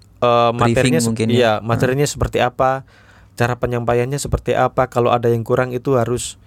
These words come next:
Speaker 2: dibenerin seperti apa gitu.
Speaker 1: Oh,
Speaker 2: Jadi
Speaker 1: iya.
Speaker 2: bener-bener dia biasa siap menghadapi pu-, eh, publik.
Speaker 1: Oh, luar biasa.
Speaker 2: Gitu sih, Mas.
Speaker 1: Eh, oke.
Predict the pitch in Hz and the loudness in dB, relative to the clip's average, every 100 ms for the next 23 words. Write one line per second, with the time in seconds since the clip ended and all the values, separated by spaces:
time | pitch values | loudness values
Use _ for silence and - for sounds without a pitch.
0 | - - - - 120 117 120 120 127 123 | -20 -20 -20 -8 -2 0 2 2 0 -4
1 | 113 113 131 131 123 117 110 110 113 120 | -6 0 2 2 2 0 0 -2 -2 2
2 | 113 113 135 117 120 127 117 127 135 120 | 2 2 0 0 0 0 2 4 4 2
3 | 117 - 120 - 123 147 - - 120 113 | 0 2 0 2 2 2 0 -10 -4 -2
4 | 113 120 120 117 - - 117 113 113 113 | 0 -2 -4 -6 -6 -2 0 2 2 0
5 | 107 - - - 120 - - - - 117 | -4 -6 -20 -12 -10 -8 -10 -12 -12 -12
6 | 117 120 117 110 110 110 117 107 101 104 | -12 -10 -8 -6 -4 0 0 0 -4 -6
7 | - - - 110 113 113 143 | -10 -8 0 2 2 2 0